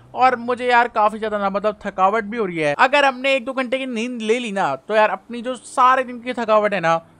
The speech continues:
वो पूरी की पूरी दूर हो जाएगी यार। बाकी चलो ठीक है गाइस, यहाँ पर ना मुझे लग रहा है शाम हो चुकी है, तो अपन लोग ना फटाफट से ना यार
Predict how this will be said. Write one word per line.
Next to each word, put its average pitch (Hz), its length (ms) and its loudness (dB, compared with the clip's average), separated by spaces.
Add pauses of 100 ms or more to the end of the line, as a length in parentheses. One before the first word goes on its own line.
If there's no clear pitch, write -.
वो 226 60 -4 (160)
पूरी 247 340 -6
की 220 100 -8
पूरी 214 260 -8
दूर 196 200 -6
हो 190 120 -4
जाएगी 131 340 -6
यार। 143 320 4 (140)
बाकी 196 340 4
चलो 311 200 0
ठीक 294 140 -2
है 302 60 2
गाइस, 262 600 2
यहाँ 262 200 4
पर 269 160 2
ना 254 120 6
मुझे 233 260 -2
लग 233 140 2
रहा 220 120 4
है 247 60 0
शाम 233 400 0
हो 240 160 0
चुकी 233 240 -10
है, 220 160 4
तो 226 140 -6
अपन 196 360 0
लोग 196 220 -4
ना 202 180 2
फटाफट 202 500 2
से 208 100 -10
ना 202 80 -4
यार 196 280 2